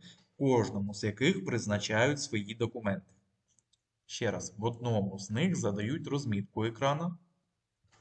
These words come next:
Ми розділяємо екран на частини, а інші е, просто будуть у нас відображатися в цих зонах, в якому, е,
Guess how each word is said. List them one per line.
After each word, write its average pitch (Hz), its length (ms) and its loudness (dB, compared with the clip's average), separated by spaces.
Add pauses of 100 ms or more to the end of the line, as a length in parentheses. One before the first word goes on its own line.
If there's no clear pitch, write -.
(320)
Ми 120 280 -2
розділяємо 113 800 4
екран 113 340 -2
на 110 60 -6
частини, 117 540 -6 (600)
а 113 200 4 (140)
інші 196 540 2 (300)
е, 113 580 2 (100)
просто 156 280 0
будуть 131 340 -4
у 107 160 -16
нас 123 360 4
відображатися 110 920 2
в 127 140 0
цих 117 400 -4
зонах, 156 360 0 (120)
в - 40 -4
якому, 107 440 -2
е, 104 260 2